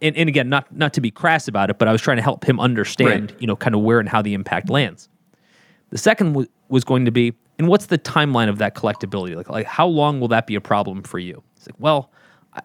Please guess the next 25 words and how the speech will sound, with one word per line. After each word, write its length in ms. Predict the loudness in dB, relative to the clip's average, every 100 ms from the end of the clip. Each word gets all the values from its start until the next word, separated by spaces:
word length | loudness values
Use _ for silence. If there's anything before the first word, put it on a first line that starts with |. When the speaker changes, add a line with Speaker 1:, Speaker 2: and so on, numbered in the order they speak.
| 0
Speaker 1:
I 60 | 2
would 100 | 2
imagine 440 | 2 0 0 -4
if, 80 | -4
if 120 | -4 -4
at 120 | 0
some 180 | -2 0
point 180 | -2 0
they 80 |
know 120 | 0 0
they 140 | 0
can't 260 | -4 -8 -6
collect 420 | -6 -6 -8 -12
that, 200 | -12 -12 -20
you 80 | -20
know, 60 | -20 -16
th-, 120 | -8
they're 100 | -2
gonna 140 | 0
have 120 | 0 0
to 80 |
write 140 | -2 -2
off 140 | -4
the 80 | -4
debt." 260 | -2 -2